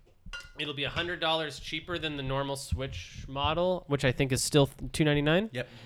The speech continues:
Speaker 1: This will be two hundred dollars. It is smaller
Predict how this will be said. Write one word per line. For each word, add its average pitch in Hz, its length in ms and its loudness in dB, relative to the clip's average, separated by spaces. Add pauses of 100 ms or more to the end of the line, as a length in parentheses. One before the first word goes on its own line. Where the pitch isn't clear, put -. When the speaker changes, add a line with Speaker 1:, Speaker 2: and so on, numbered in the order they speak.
(140)
Speaker 1:
This 143 120 6
will - 60 -2
be 135 80 4
two 165 220 12
hundred 151 220 12
dollars. 147 520 10 (540)
It 139 200 6
is 131 300 6
smaller 175 680 8